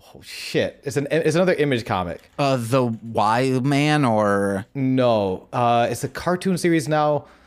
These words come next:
Speaker 1: Damn it, Immortal. Maybe it is Immortal. Fuck me.
Speaker 2: Oh no, Invincible.
Speaker 1: Thank you, Invincible.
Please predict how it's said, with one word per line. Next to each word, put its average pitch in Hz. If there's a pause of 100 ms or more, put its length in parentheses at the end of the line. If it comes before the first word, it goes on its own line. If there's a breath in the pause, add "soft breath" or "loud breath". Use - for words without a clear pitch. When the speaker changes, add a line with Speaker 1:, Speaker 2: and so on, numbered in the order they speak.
(160 loud breath)
Speaker 1:
Damn 156
it, -
Immortal. 123
Maybe 233
it 240
is 254
Immortal. 95
Fuck -
me. 90 (180)
Speaker 2:
Oh 240
no, 233
Invincible. 160 (140)
Speaker 1:
Thank 143
you, -
Invincible. 127